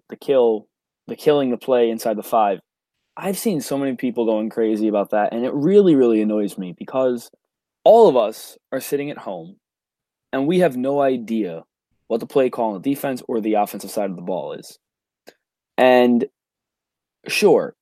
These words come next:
nobody was lined directly up on Odell Beckham, but I don't know if, like, people don't realize this, but oftentimes defenses don't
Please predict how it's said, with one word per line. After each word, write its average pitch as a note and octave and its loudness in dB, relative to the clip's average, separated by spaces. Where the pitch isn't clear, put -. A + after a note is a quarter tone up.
nobody E3 4
was D3 0
lined C3+ -2
directly B2 0
up A#2+ 2
on A2+ -4
Odell G#2 0
Beckham, F#2 -2
but C3 4
I D3+ 2
don't F3 2
know F3+ 8
if, - 4
like, B2+ 0
people C3+ -2
don't B2 -4
realize A#2+ 2
this, G#2 -8
but - -4
oftentimes A#2+ 0
defenses A2+ -4
don't A#2+ 4